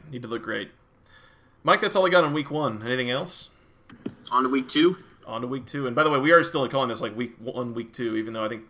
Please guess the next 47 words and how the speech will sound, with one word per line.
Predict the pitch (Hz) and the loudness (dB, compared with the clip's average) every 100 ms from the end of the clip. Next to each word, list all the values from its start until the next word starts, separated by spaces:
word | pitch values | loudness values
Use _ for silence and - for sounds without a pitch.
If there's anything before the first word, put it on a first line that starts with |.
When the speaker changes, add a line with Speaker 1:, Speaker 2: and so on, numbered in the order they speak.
| _ _ - | _ _ -10
Speaker 1:
the | 127 | 0
rest | 123 123 | 0 0
of | |
the | 113 | -6
world's | 110 | -6
calling | - 120 | -6 -6
it | 113 | -4
week | 117 113 | -6 -6
two, | 120 | -6
week | 110 107 | -6 -8
three. | 107 | -10
Nobody | 101 113 110 | -8 -8 -6
knows. | 104 98 - - | -8 -8 -14 -10
Speaker 2:
Yeah. | 104 101 101 - - - | -4 -2 -2 -6 -20 -8
Yeah, | 107 110 | -2 0
I | |
mean, | 117 | 0
it's | 117 - | -2 2
we, | 139 | 2
it's | 117 117 113 - 101 - - 95 - | 4 2 0 -2 0 -4 -8 -14 -4
the | 147 | -2
only | 147 131 | 0 0
conference | 135 127 107 | 2 0 0
that | 120 | -8
matters | 104 107 98 95 104 | -4 -4 -4 -8 -10
is | - | -14
the | 104 | -16
one | 98 | -16
that | |
we're | 92 | -14
talking | 95 98 - | -8 -8 -8
about, | 92 90 | -16 -20
Joey. | 92 90 _ | -20 -20 _
Speaker 1:
That's | - 175 196 | -4 -2 0
right. | 143 101 87 - - - - | 0 -2 -6 -18 -20 -20 -14
That's | 131 | -6
what | 143 | -4
I'm | 127 | -2
talking | 120 107 | -4 -4
about. | 104 98 | -6 -6
Go | 120 | -4
A | 113 | -4
C | 117 | -8
C | 110 110 | -10 -10
to | |
that. | 104 104 90 - - | -8 -8 -10 -16 -8
Um, | 127 127 120 117 | -2 0 0 -6